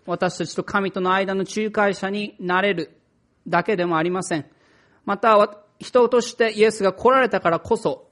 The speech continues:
今度は私たちがクリスチャンとして歩む、その歩みにおいて模範となることもできるんだということも、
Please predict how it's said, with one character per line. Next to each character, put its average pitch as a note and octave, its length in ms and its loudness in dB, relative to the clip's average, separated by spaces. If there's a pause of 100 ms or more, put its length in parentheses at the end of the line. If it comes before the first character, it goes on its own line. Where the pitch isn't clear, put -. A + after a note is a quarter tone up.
(360)
今 G3+ 180 -2
度 F3+ 60 4
は E3+ 100 6
私 G3 360 0
た G#3+ 60 -4
ち G#3 120 -4
が G3 80 2
ク G#3 160 0
リ A#3+ 140 -2
ス - 80 -14
チ A3 60 -4
ャ G3+ 100 -2
ン F#3+ 40 -6
と G3 120 -4
し - 100 -16
て G#3 80 -4
歩 G#3+ 340 -4
む、 F3+ 120 -4
そ - 180 -10
の A3 360 -4 (100)
歩 G3 300 -2
み G#3 100 -2
に F#3 200 -2
お G3+ 160 -2
い F#3+ 100 -4
て F#3+ 500 -6
模 E3 200 -2
範 G#3+ 280 -4
と G#3+ 120 -4
な G#3+ 140 -2
る G3+ 80 0
こ F#3+ 140 -4
と B3 140 -6
も A#3+ 300 -2 (340)
で E3+ 200 0
き F#3+ 160 -4
る F3+ 100 0
ん E3+ 80 -2
だ E3 120 -2
と - 80 -6
い E3 40 -2
う D#3 40 -6
こ E3 120 -6
と A#3 140 -4
も、 E3+ 300 -2